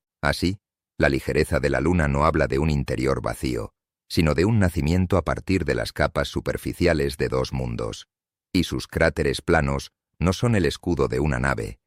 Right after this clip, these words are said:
sino las antiguas cicatrices de un mar de lava.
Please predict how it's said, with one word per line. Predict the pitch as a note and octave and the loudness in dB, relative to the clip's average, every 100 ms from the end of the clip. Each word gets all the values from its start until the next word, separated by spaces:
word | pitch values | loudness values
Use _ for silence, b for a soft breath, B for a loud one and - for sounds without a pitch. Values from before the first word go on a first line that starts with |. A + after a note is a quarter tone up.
| _ _ | _ _
sino | - D2+ C#2 | -2 0 2
las | C2+ - | 0 -2
antiguas | A#1 - G2+ E2 - | -4 -2 2 0 0
cicatrices | - A#1+ - E2+ - C2 A#1+ | -4 -4 -2 -2 -2 -4 -2
de | C2 | -2
un | C2+ B1+ | 0 0
mar | C2+ C2 | 0 -2
de | A1+ B1 | -4 -4
lava. | A#1+ A1+ G#1 | -4 -4 -10